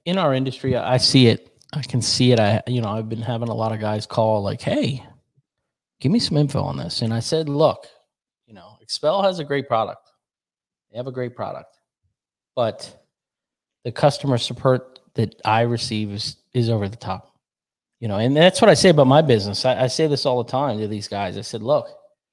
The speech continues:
you can do a subpar repair, okay? But if you have a really good relationship and you take care of your customer, you're gonna surpass it."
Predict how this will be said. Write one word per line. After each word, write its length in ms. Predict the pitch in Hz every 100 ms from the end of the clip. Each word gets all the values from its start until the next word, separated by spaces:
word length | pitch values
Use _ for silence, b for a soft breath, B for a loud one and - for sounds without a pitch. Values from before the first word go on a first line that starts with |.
| _ _ _ _ _ _ _ _
you 100 | 196
can 180 | 269 165
do 200 | 147 160
a 40 | 120
subpar 840 | - 147 127 - 123 110 104 - _ _ _
repair, 480 | - 117 101 - - _ _ 104
okay? 460 | - 113 110 117 _ _ _ _ _ _ _ _
But 80 | 123
if 100 | 113
you 80 | 185
have 120 | 156
a 60 | 120
really 360 | 117 147 147
good 180 | 143 135
relationship 760 | 123 120 120 139 127 147 151 - _ _ _ _ _ _
and 140 | 123 120
you 80 | 120
take 220 | 139 113
care 260 | 123 127
of 80 | 135
your 100 | 123
customer, 580 | 123 127 - 156 165 160 _ _ _ _ _ _ _ _ _
you're 160 | 131
gonna 240 | 135 110 95 _ _ _ _ _ _ _
surpass 760 | - - 131 127 117 107 104 -
it." 160 | -